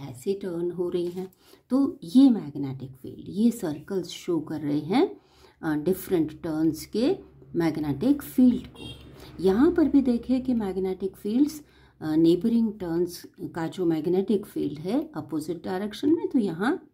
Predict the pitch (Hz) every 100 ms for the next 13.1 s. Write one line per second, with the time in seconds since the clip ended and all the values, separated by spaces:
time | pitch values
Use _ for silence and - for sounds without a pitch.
0 | - 220 190 165 113 - - - - 135
1 | 143 190 180 170 - 127 151 160 156 147
2 | 156 - 269 415 - - 151 139 - 302
3 | - _ _ - - - 196 247 208 156
4 | 147 143 135 135 - 175 180 - 196 160
5 | 139 131 135 - - - - - - -
6 | - - 233 254 254 349 339 202 165 160
7 | - 208 240 - 196 175 151 151 165 156
8 | 165 156 - - 240 294 269 170 135 156
9 | 151 220 254 - - _ _ 190 180 180
10 | 170 208 311 349 - - 190 156 139 131
11 | 156 160 247 - _ _ _ - 170 165
12 | 185 165 160 147 165 160 175 165 - 208
13 | 339